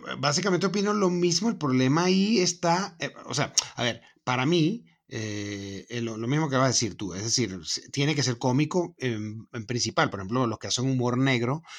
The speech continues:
pues muchísimas veces lo que un-, lo que hacen es decir barbaridades. Y bueno, dan risa porque quizá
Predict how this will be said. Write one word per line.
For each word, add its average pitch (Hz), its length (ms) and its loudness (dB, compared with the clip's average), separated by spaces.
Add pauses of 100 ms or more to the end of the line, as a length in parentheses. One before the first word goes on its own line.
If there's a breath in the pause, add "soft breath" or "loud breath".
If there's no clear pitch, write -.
(280 loud breath)
pues 104 100 -8
muchísimas 123 440 0
veces 120 240 2
lo 139 120 -2
que 117 100 -6
un-, 113 220 -2
lo 113 140 -4
que 110 100 -8
hacen 151 180 0
es 143 80 0
decir 127 260 2
barbaridades. 117 840 2 (420 loud breath)
Y 214 160 2
bueno, 208 400 4 (120)
dan 147 340 2
risa 160 320 4
porque 147 380 0
quizá 139 680 4